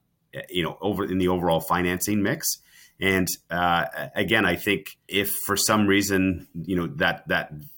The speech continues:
that's s-, still big chunks of cash don't help get things get over the line, I think they'll just put another layer of incentives on top of it, you know, to be able to, to, you know, they'll keep doing it until they see the kind of,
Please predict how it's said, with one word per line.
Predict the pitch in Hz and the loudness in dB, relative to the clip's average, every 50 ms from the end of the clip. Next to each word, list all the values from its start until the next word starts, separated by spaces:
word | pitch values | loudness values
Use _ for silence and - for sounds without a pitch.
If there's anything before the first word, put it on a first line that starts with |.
| - | -4
that's | - 90 87 - - - - - _ | -2 -2 -2 -2 -2 -4 -6 -6 _
s-, | - - - - _ _ _ _ _ | -10 -10 -10 -12 _ _ _ _ _
still | - - - - - 113 117 110 98 | -8 -8 -6 -2 0 2 2 2 2
big | 82 101 92 78 | 0 0 -2 -2
chunks | - - 92 90 - - | -2 -2 -2 -2 -2 -4
of | 85 - | -8 -4
cash | - 92 87 87 87 85 - - - - _ _ _ - | -2 0 2 2 2 0 -2 -6 -14 -18 _ _ _ -2
don't | 101 95 98 - | -2 0 0 0
help | - 87 87 - - | -2 -2 -4 -2 -4
get | 95 85 - | -6 -6 -4
things | - 87 90 - - | -2 -4 -4 -2 -2
get | 90 85 | -2 -2
over | 87 80 82 | -2 -2 -2
the | 80 82 | -2 -2
line, | 80 78 92 120 135 78 | 0 0 0 0 -2 -2
I | 76 | -4
think | - 92 82 - | -4 -6 -4 -2
they'll | 87 85 | -4 -2
just | 82 - 92 - - - _ _ _ _ - | -2 -2 -4 -4 -6 -12 _ _ _ _ -6
put | - 95 | -4 -2
another | 85 85 87 87 98 90 87 85 | -2 0 0 0 2 0 0 0
layer | 85 87 87 82 | 2 2 2 0
of | 80 78 | 0 -2
incentives | 85 82 80 - 85 85 80 - 85 82 - - - - - _ - - | -4 -4 -4 -4 -4 -4 -4 -4 -6 -6 -8 -10 -14 -18 -20 _ -6 -2
on | 85 87 85 | -2 0 0
top | - 85 78 80 - | 0 0 0 0 0
of | 101 90 76 | -2 -2 -2
it, | 85 82 - - _ _ _ - _ _ | -2 -4 -4 -6 _ _ _ -20 _ _
you | - 90 | -4 -4
know, | 82 78 71 | -2 -4 -4
to | - 90 | -6 -4
be | 80 90 85 85 | -2 0 2 2
able | 87 82 85 85 | 2 0 0 -4
to, | 82 - 90 - | -4 -6 -10 -10
to, | - - 90 85 71 - | -8 -6 -8 -6 -4 -4
you | 82 | -4
know, | 80 76 | -4 -2
they'll | 71 87 85 82 | -2 -4 -4 -4
keep | - - 107 - - | -4 -4 -4 -4 -2
doing | - 113 107 104 95 | 0 2 2 2 2
it | 87 82 80 - | 2 0 -2 -4
until | - 85 82 - - 98 90 | -6 -6 -6 -4 -2 -2 -2
they | 82 87 82 | 0 0 -2
see | 82 - - 98 101 98 98 90 78 - _ _ _ _ _ _ | -2 -2 -2 0 0 0 0 -2 -4 -8 _ _ _ _ _ _
the | - 87 | -4 -4
kind | 85 - 92 90 90 87 87 | -2 0 0 0 2 2 2
of, | 92 87 82 71 - | 2 2 0 -2 -6